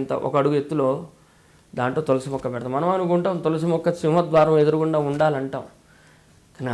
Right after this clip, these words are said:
ఆ విధంగా ఉండకూడదు, అది చాలా మంచి పద్ధతి కాదు. అంటే సింహద్వారానికి పోటు వచ్చే విధంగా ఇ-, ఇంటి దిమ్మమే, ఇంట్లో ఉండే ఒక దిమ్మే పెడతాం. అంటే ఇక్కడ సింహద్వారము,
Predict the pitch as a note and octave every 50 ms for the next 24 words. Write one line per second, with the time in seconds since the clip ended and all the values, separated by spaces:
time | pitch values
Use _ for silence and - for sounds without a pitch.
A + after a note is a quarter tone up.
0 | A2+ A#2 C3 D3+ F3 F3 G#3 A3 A3 G3+ E3 C#3+ C3+ C3 A#2+ A#2+ A2+ A2+ A2+ A#2+
1 | C#3 D3+ D3+ C#3 B2+ C3 C#3 C#3 C3+ B2+ A#2+ A#2+ A#2 D3+ D#3 D3+ C#3+ D3+ D3 -
2 | - - - B2 B2 C3 - - - - - C#3 D#3+ D#3 C3+ C3 B2 C3+ D#3+ E3+
3 | E3 D#3+ F#3 F#3 F3+ F3+ F3+ E3+ F3 E3+ - F3+ D3+ D#3 E3 E3 E3+ F3 E3+ E3
4 | E3 - E3+ D#3+ E3 E3+ F#3 F#3+ F#3+ F3 D3 D3 C#3+ D#3 D3+ D#3+ D#3+ G3 E3+ D3
5 | C#3+ C#3 C#3+ D3+ D#3+ E3+ F3+ F#3 F3+ F3 E3 E3+ F3+ - - - - - - _
6 | _ - D3 D#3 D#3 F3 F3+ F3 F3+ F3 F3 E3 D3 C#3+ C3+ D#3 D#3+ F3+ G3+ G3
7 | F3 E3 D#3 D3+ D3+ B2 A#2 - - - - - - - - - - D#3+ D3+ D3
8 | E3 F3 F#3+ G3+ G3+ F3 F#3+ G3 G3 G3 G3 G#3